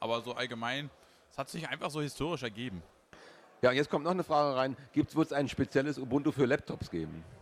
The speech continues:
Speaker 1: Ich denke nicht, weil ich wüsste jetzt, hier stelle ich mir die Frage der Sinnhaftigkeit. Wir haben einen Upstream-Kernel, den wir nehmen. Und dieser Kernel wird, denke ich, immer gleich sein. Also ich sehe,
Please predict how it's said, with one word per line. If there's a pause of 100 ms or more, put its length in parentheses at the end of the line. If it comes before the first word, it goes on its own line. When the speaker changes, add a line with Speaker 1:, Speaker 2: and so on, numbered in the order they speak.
(500)
Speaker 1:
Ich
denke
nicht,
weil
ich
wüsste
jetzt, (440)
hier
stelle
ich
mir
die
Frage
der
Sinnhaftigkeit. (400)
Wir
haben
einen
Upstream-Kernel,
den (160)
wir
nehmen.
Und
dieser
Kernel
wird,
denke
ich,
immer
gleich
sein.
Also (540)
ich
sehe,